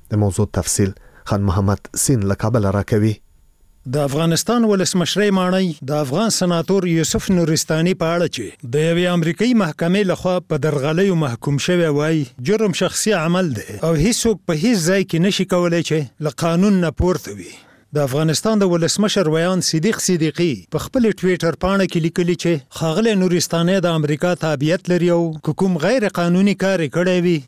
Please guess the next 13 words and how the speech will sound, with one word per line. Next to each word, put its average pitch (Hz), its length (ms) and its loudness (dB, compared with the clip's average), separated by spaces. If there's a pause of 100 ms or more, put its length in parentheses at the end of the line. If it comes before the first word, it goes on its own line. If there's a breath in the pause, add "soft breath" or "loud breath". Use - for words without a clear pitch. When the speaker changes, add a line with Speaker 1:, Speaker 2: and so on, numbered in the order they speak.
(120)
Speaker 2:
د 131 140 -2
هغه 185 320 0
هیواد 160 400 0
عدلي 151 340 0
او - 20 0 (140)
قضایي 151 340 0
بنسټونه 151 600 -2
کولی 160 280 0 (120)
شي 147 140 -4
چې 147 280 -2
په 151 80 0
اړه 175 160 0
یې 151 60 -2